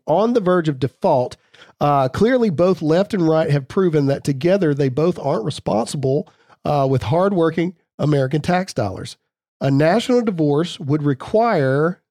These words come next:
oh, it moved. "A national divorce w-, would require a much smaller federal government with more power given to the states. Hence, we would solve our debt and spending problems immediately. Reducing the federal government would be easy because states would completely control things like education,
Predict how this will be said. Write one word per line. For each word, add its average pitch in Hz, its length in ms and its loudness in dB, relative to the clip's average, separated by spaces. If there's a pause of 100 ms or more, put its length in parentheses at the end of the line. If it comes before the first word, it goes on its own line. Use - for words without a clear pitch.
oh, 135 160 -10
it - 80 -16
moved. 110 400 -8
"A 143 80 -2
national 226 360 0
divorce 196 320 2
w-, 175 360 -4
would 151 300 0
require 170 380 0
a 143 120 -2
much 156 380 0
smaller 165 360 0
federal 160 380 0
government 151 440 0 (340)
with 139 100 2
more 147 240 2
power 143 300 2
given 131 240 -2
to 143 100 -2
the 120 120 -4
states. - 520 -4
Hence, 214 460 -2 (320)
we 156 180 2
would 160 220 0
solve 180 400 0
our 226 100 2
debt 156 400 0
and 135 140 -2
spending 170 380 -2
problems 135 520 -2
immediately. 147 920 -4 (540)
Reducing 175 460 0
the 233 60 2
federal 196 360 2
government 147 520 0
would 135 160 0
be 135 200 -4
easy 185 380 0
because 135 360 -2
states 185 540 -4
would 143 160 -4
completely 185 540 -4
control 160 480 -2
things 147 320 -4
like 131 260 -8
education, 147 680 -2